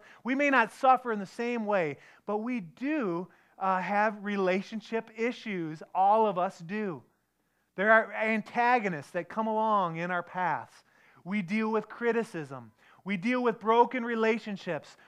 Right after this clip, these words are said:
whether it's personally, within marriages, or with, within the kids. Uh, you know, there's a battle sometimes raising our kids. Or you may be a student here,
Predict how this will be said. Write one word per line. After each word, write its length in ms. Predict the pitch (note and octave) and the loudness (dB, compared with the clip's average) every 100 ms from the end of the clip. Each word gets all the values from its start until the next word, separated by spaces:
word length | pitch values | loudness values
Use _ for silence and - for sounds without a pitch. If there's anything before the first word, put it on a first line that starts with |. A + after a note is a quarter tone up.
| _ | _
whether 240 | G3 G#3 | 0 0
it's 120 | G3+ - | 0 -6
personally, 560 | - B3 C4+ - F3 D#3 | -6 -6 -6 -8 -8 -6
within 380 | F3 G#3 G3+ | -6 -6 -4
marriages, 680 | G3 G#3+ A3+ G#3 D#3 C#3 A#2+ _ - - | -2 0 0 -2 -4 -10 -12 _ -20 -6
or 100 | F3+ | -2
with, 200 | F#3+ A3 - A#3 A3 | 0 -2 -4 -14 -6
within 380 | G#3+ G#3+ B3 A#3 | -6 -2 -2 -2
the 80 | |
kids. 580 | G#3+ - C4 B3 D#3+ C3 - - - | -4 -4 0 2 2 -4 -20 -20 -4
Uh, 260 | F3+ F3 | 0 0
you 100 | F#3+ | 0
know, 120 | G#3 | -2
there's 160 | G3 F#3+ | -2 -2
a 60 | F3+ | -2
battle 500 | D3 G#3 A#3+ A#3 F#3+ | 4 6 8 6 0
sometimes 640 | F#3+ E3+ E3+ E3+ D#3 D3 - - | -6 -8 -6 -4 -6 -10 -18 -6
raising 480 | F#3 A3 A3+ G#3+ | 0 2 0 -2
our 80 | G3 | -2
kids. 360 | F3 G#3+ G#3 E3+ | -2 0 0 0
Or 100 | E3+ | -4
you 160 | F#3+ | -2
may 180 | C4 B3+ | 2 2
be 160 | C4 G#3+ | 2 -2
a 80 | E3+ | -4
student 480 | - A#3 A3+ G3+ | -6 -8 -6 -6
here, 300 | E3+ A#3 F#3 | -6 -2 -2